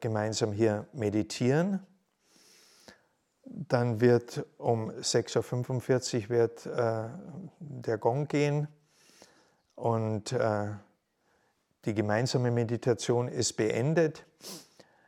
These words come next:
Wer sitzen bleiben möchte, länger meditieren möchte, ist natürlich herzlich eingeladen, das auch zu machen. Wer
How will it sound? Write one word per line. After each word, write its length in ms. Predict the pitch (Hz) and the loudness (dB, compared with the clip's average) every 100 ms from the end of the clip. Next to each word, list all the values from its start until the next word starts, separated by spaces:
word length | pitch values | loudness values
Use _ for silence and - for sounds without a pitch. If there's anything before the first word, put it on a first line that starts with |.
| _ _ | _ _
Wer 440 | - 123 120 117 - | 2 6 6 4 -2
sitzen 500 | - - 175 - 156 | -4 -2 0 2 2
bleiben 400 | 113 98 101 101 | 4 2 2 -2
möchte, 500 | 98 98 - 104 104 - - | -2 -4 -2 -4 -4 -12 -4
länger 320 | 117 143 139 | 0 2 2
meditieren 580 | 117 107 101 - 107 104 | 2 0 -2 -2 -2 -2
möchte, 300 | 101 - 117 | -4 -4 -4
ist 180 | 110 | -2
natürlich 460 | 117 104 113 107 - | -4 -2 0 0 0
herzlich 400 | 117 - 120 - | -2 -2 -6 -4
eingeladen, 760 | 151 113 139 131 135 135 139 139 _ - | -6 -2 0 0 0 -2 -4 -8 _ -10
das 300 | - - - - | -8 -8 -12 -4
auch 260 | 107 104 | -4 -4
zu 160 | - 120 | -8 -6
machen. 440 | 104 127 - 156 156 - _ _ _ _ _ _ _ _ _ _ _ _ _ _ - | -4 -4 -6 -10 -12 -20 _ _ _ _ _ _ _ _ _ _ _ _ _ _ -6
Wer 460 | 113 117 110 104 | 4 6 6 4